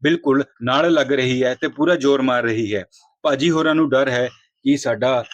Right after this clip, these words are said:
ਕਮਰਾ ਕਿਤੇ ਮਿੱਟੀ ਦੇ ਨਾਲ ਢਹਿ ਨਾ ਜਾਵੇ। ਤੇ ਤੁਹਾਡੇ ਏਰੀਆ ਦਾ ਕੀ ਹੈ ਹਾਲ, ਕੁਮੈਂਟਾਂ ਦੇ ਵਿੱਚ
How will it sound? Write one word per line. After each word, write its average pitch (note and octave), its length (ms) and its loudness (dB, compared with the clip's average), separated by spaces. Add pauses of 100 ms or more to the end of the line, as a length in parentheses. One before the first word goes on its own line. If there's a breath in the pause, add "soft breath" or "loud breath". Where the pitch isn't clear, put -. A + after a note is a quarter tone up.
(140)
ਕਮਰਾ D3 340 0
ਕਿਤੇ B2 440 -2 (240 soft breath)
ਮਿੱਟੀ C3+ 340 -2
ਦੇ E3 120 0
ਨਾਲ B2 260 0 (220)
ਢਹਿ D#3+ 180 2
ਨਾ C3+ 140 0
ਜਾਵੇ। A#2 380 0 (640)
ਤੇ C#3+ 120 6
ਤੁਹਾਡੇ C#3 420 8
ਏਰੀਆ F#3+ 220 4
ਦਾ F3 120 0
ਕੀ D#3 240 2
ਹੈ C3+ 120 2
ਹਾਲ, A#2+ 240 -2
ਕੁਮੈਂਟਾਂ E3+ 600 -2
ਦੇ B2 100 2
ਵਿੱਚ A2+ 240 -2